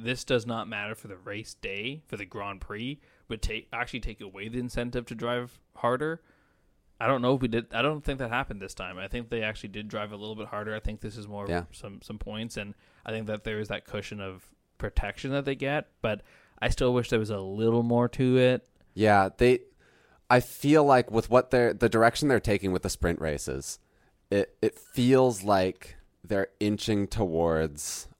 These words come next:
Speaker 2: almost a doubleheader idea, or, like, a f-, an F two idea where it's the sprint race, then it's the feature race, where you've got that Saturday, they're gonna, they're not gonna keep it at points eight,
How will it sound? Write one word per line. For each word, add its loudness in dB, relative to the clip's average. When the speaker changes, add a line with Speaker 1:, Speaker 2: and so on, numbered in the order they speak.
Speaker 2:
almost 2
a 0
doubleheader 0
idea, -2
or, 0
like, -2
a 0
f-, -8
an 0
F 2
two 0
idea 2
where -2
it's -6
the -2
sprint 0
race, 0
then -2
it's -6
the -8
feature -4
race, -6
where -2
you've -6
got 0
that 4
Saturday, 4
they're 2
gonna, 2
they're 2
not 8
gonna 0
keep -4
it 4
at -2
points 0
eight, -4